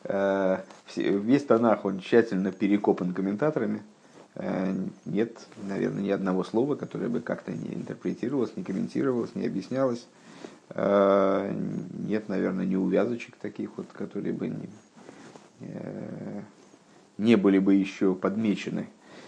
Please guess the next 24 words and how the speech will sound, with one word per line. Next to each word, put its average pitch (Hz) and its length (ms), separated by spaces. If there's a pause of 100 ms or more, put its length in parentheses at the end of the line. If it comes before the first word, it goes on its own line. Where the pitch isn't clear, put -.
(140)
Э, 95 240
так 101 160
вот, 135 180
в - 20
данном 113 320
стихе, 196 720 (160)
э, - 580
указывают 123 540
мудрецы 107 540
на 127 180
следующие 127 420
детали. 120 420 (360)
А, 98 300
«Рей 139 220
эйн 202 320
лой 143 160
дмуса 143 480
гуф». 143 520 (100)
Э, 101 320
что - 500
мне 101 220
интересный, 110 580
интересный 120 460
момент. 147 460